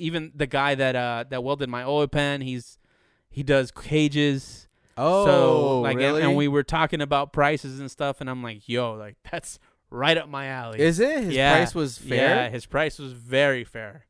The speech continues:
Speaker 2: How is that possible?
Speaker 1: He works, he works at,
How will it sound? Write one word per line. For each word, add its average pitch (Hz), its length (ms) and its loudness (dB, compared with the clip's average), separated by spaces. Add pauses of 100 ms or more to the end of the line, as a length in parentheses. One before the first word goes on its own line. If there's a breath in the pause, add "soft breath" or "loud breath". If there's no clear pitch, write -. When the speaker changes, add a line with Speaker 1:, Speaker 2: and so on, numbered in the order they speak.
(160)
Speaker 2:
How 247 180 -6
is 339 100 -6
that 196 140 -4
possible? 120 720 -10
Speaker 1:
He 180 440 -4
works, 160 440 -2 (160)
he 156 140 -4
works 214 240 -2
at, - 100 -14